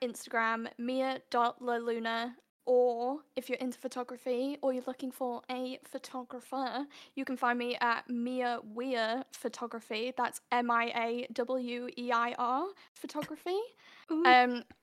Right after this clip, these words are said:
Speaker 1: and my website, same, mia weir photography dot co dot U K.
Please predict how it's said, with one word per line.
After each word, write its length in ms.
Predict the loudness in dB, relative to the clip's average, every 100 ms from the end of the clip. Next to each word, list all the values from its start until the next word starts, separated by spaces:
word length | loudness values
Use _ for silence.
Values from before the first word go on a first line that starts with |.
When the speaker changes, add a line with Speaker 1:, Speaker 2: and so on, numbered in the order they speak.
| 4
Speaker 1:
and 580 | 6 6 2 -2 -4 -4
my 240 | 0 0 2
website, 640 | 0 -2 -2 -2 0 0 -4 -8
same, 480 | 0 0 2 0 -2
mia 280 | -2 -2 -2
weir 300 | -2 -4 -6
photography 760 | -8 -10 -10 -8 -4 -2 -2 -4
dot 240 | -2 -2 -2
co 200 | -6 -6
dot 180 | -6 -10
U 60 |
K. 380 | -8 -6 -4